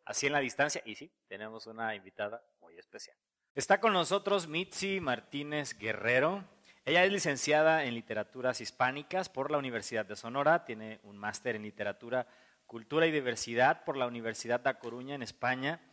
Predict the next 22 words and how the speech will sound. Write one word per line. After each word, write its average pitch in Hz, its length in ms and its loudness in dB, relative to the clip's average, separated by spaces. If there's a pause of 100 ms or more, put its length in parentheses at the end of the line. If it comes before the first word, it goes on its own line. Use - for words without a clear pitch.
(400)
y 117 220 -8
un 143 100 -8
doctorado 139 480 2
en 139 60 -6
Estudios 143 560 -2
de 147 120 4
la 160 100 4
Literatura 147 640 0
y 131 180 -6
la 139 200 0
Cultura 139 720 -4
por 117 120 -8
la 123 80 -4
Universidad 117 480 -4
de 110 120 -6
Santiago 107 340 -4
de 101 60 -10
Compostela, 107 600 -8
también 104 480 -6
ahí 117 120 -2
en 107 100 -10
España. - 420 -16